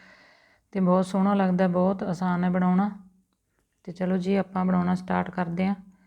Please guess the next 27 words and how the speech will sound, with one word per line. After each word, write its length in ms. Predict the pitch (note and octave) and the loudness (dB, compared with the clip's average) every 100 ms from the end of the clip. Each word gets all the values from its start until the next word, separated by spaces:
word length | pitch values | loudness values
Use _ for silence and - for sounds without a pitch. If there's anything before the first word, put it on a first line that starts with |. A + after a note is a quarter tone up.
| _ _ _ _ _ _ - | _ _ _ _ _ _ -6
ਤੇ 60 | |
ਆਪਾਂ 240 | F#3+ - F#3+ | -6 -2 0
ਆਹ 160 | F3+ | 0
ਕੁੰਡੇ 300 | F#3 F#3+ F3+ F#3 | 0 0 0 0
ਪਾ 240 | F#3 F3+ | 0 -2
ਕੇ 260 | F3+ G3 G#3 - _ _ _ _ _ - F#3 G3 F3+ - - - _ _ _ _ _ _ _ _ _ _ _ _ _ _ _ | 0 -4 -4 -12 _ _ _ _ _ -6 0 2 2 -2 -10 -20 _ _ _ _ _ _ _ _ _ _ _ _ _ _ _
ਥੋੜ੍ਹਾ 280 | - G3+ G#3+ | -8 2 4
ਜਿਹਾ 260 | A3 G#3+ G3+ A#3 _ _ _ _ _ _ _ _ _ _ | 6 4 2 -4 _ _ _ _ _ _ _ _ _ _
ਆਪਾਂ 280 | G#3 F#3 G3 | -8 -4 0
ਇੰਨਾ 260 | F#3+ F#3+ F#3+ | 4 4 2
ਕੁ 120 | F#3 | 0
ਬਣਾ 240 | F3+ F3+ | 0 2
ਲਿਆ 160 | F3 F3+ | 2 0
ਸੀ, 140 | F#3+ | 0
ਜਿਵੇਂ 400 | F3+ F3+ F3+ F3+ | -2 0 0 0
ਕਹਿ 140 | F3+ F#3 | -2 0
ਲਓ 120 | F#3 | 0
ਆਪਾਂ 180 | F#3 F3+ | 0 0
ਬਾਰਡਰ 300 | F3+ E3+ F3 | 0 0 0
ਬਣਾਉਂਦੇ 380 | F3+ F3+ F3+ F#3+ | 2 2 2 2
ਹਾਂ, 80 | G3+ - - _ _ _ _ _ _ _ _ _ _ _ _ _ _ _ _ _ _ _ _ | -2 -8 -20 _ _ _ _ _ _ _ _ _ _ _ _ _ _ _ _ _ _ _ _
ਤਾਂ 80 | F#3 | -12
ਆਪਾਂ 160 | F3+ F#3 | -6 -6
ਇਸ 80 | |
ਤਰ੍ਹਾਂ 220 | F3+ F3+ F3+ | -4 -2 2
ਬਣਾਇਆ 360 | F3+ F3 F3+ | 2 2 2
ਸੀਗਾ। 280 | F#3 F#3+ G#3 | 0 -2 -2